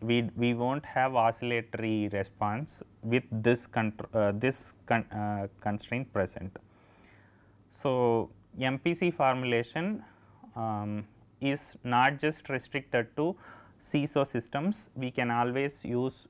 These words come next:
uh, or extend this to mimo systems. In that case,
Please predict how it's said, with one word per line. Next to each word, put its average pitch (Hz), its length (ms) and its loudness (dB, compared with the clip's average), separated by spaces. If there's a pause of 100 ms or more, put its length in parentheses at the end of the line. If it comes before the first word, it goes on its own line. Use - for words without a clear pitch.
uh, 110 120 0 (140)
or 113 220 6
extend 120 560 -2 (200)
this 113 220 0
to 127 120 -2
mimo 117 360 0
systems. 131 520 -6 (280)
In 131 180 0
that 127 240 2
case, 147 240 0